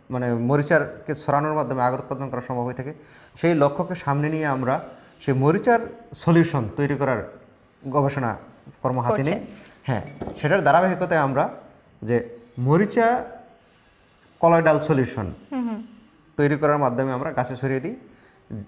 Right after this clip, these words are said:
Speaker 1: দিয়েছি। যে
Speaker 2: আচ্ছা।
Speaker 1: আমরা মরিচার কলয়েডাল সলিউশন তৈরি করেছি, সেই সলিউশনটাকে আমরা গাছে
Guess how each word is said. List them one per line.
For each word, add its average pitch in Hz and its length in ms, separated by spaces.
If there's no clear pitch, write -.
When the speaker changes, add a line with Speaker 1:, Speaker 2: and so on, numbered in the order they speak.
Speaker 1:
দিয়েছি। 127 360
যে 143 40
Speaker 2:
আচ্ছা। 113 200
Speaker 1:
আমরা 135 340
মরিচার 147 380
কলয়েডাল 143 340
সলিউশন 147 400
তৈরি 156 200
করেছি, 151 400
সেই 135 200
সলিউশনটাকে 143 600
আমরা 147 200
গাছে 131 380